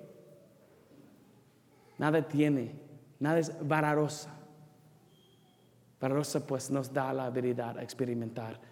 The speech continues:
el cielo. Entonces, vamos a entregarnos a Jesús. Vamos a crecer. Vamos a ponerlo en el centro de nuestra vida.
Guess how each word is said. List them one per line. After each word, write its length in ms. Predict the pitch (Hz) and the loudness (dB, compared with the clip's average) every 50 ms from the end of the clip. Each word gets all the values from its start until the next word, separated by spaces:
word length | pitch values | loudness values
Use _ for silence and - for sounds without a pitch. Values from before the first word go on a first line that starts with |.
| - - - | -20 -14 -10
el 120 | - 113 | -8 -6
cielo. 420 | - - - 120 110 104 104 104 - - - - - - - - - - - - - - - - - - | -6 -4 -4 -4 -4 -4 -6 -10 -14 -16 -18 -20 -20 -20 -20 -20 -20 -20 -20 -20 -20 -20 -20 -16 -8 -6
Entonces, 760 | 127 - 147 147 139 135 - 120 107 - - - - - - - - - - _ _ - - - - - _ _ _ _ _ _ _ _ _ - _ _ _ | -4 -2 -2 -2 -2 -2 -4 -8 -8 -8 -12 -14 -14 -16 -18 -20 -20 -20 -20 _ _ -20 -20 -20 -20 -20 _ _ _ _ _ _ _ _ _ -20 _ _ _
vamos 800 | 135 131 131 139 160 175 170 147 113 - - - - - - - - - | -4 -2 0 2 4 4 4 4 2 -2 -8 -12 -12 -14 -16 -18 -12 -4
a 60 | - | -2
entregarnos 760 | 143 139 135 147 139 135 127 135 131 131 127 123 123 117 - | -2 0 0 0 0 0 0 0 -2 -2 -4 -4 -6 -6 -6
a 40 | 127 | -6
Jesús. 680 | 107 117 123 113 110 117 110 - - - - - - - - - _ - _ _ - - _ _ | -6 -6 -6 -6 -6 -6 -8 -8 -12 -14 -16 -16 -18 -20 -20 -20 _ -20 _ _ -20 -20 _ _
Vamos 480 | - 127 139 151 175 185 180 160 - - | -4 0 2 4 4 4 4 2 0 -2
a 100 | 139 - | -6 -6
crecer. 540 | - 135 127 - - - 143 131 120 117 - - - - - - - - | -6 -6 -6 -4 -4 -2 -2 -2 -4 -8 -10 -14 -18 -20 -20 -20 -2 0
Vamos 360 | 135 143 156 180 190 175 156 | 2 4 6 6 4 4 4
a 80 | 175 151 | 0 0
ponerlo 640 | - 156 151 151 151 151 156 160 147 147 135 120 120 - - - - - - - - - - | 2 4 4 6 6 6 6 4 4 2 0 0 -2 -6 -14 -18 -20 -20 -20 -20 -20 -6 0
en 140 | 135 135 139 | 2 4 4
el 80 | 131 | 2
centro 500 | 127 - - - 156 165 170 170 170 160 | 0 0 2 4 6 6 6 4 4 4
de 100 | 147 147 | 4 2
nuestra 320 | 147 143 131 - - 143 135 | 2 0 0 -2 -2 -2 -2
vida. 360 | 123 135 143 139 127 123 113 | 0 2 2 2 2 0 -4